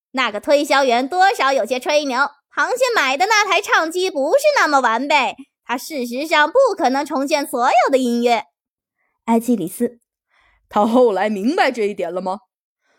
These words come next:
Speaker 3: 我想他不会就此罢休吧？”
Speaker 2: 乌龟：
Speaker 1: “的确，他没认输。他后来，嗯，我想我该先讲讲我的曲子，是不是？”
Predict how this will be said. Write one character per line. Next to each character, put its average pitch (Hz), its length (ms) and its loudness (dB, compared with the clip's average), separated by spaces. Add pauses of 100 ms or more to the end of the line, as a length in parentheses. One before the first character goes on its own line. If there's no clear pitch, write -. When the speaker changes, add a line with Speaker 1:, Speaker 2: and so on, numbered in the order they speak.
(280)
Speaker 3:
我 285 160 6
想 277 180 2
他 277 120 2
不 269 180 -4
会 302 180 0
就 339 260 0
此 214 180 -8
罢 247 220 2
休 370 360 2
吧？” 190 260 -2 (1000)
Speaker 2:
乌 262 140 -6
龟： 277 240 0 (640)
Speaker 1:
“的 302 360 2
确， 302 340 2
他 262 180 -2
没 254 320 -2
认 262 200 -2
输。 277 100 -2 (460)
他 311 160 -4
后 440 200 2
来， 339 500 2 (440)
嗯， 226 760 -6 (800)
我 359 120 2
想 359 260 0
我 320 80 0
该 320 220 0
先 349 240 -8
讲 302 200 -6
讲 320 160 -6
我 180 100 -8
的 160 80 -8
曲 165 260 -16
子， 208 200 -10
是 214 160 -8
不 208 80 -12
是？” 196 220 -6